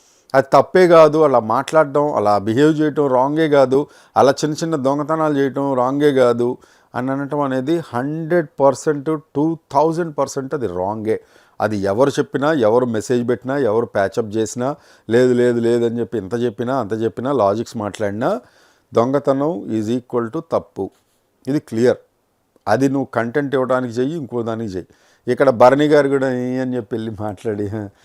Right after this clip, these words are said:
"అవును, నేను అనుకున్నాను, ఆ, అదే, అదే, కరెక్టే, మనకి మెచ్యూరిటీ ఉంది, నీకుంది, నాకు,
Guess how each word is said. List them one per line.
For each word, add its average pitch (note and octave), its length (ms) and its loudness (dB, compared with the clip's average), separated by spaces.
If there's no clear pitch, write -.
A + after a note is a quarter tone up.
"అవును, A#2+ 280 -4
నేను G#2+ 200 -8
అనుకున్నాను, G#2 580 -8
ఆ, G2+ 320 -4
అదే, G#2 200 -2
అదే, G#2 200 -2
కరెక్టే, G#2 420 -6
మనకి A2+ 280 -8
మెచ్యూరిటీ A2 420 -6
ఉంది, G2+ 160 -8
నీకుంది, A2 460 -8
నాకు, A2 240 -6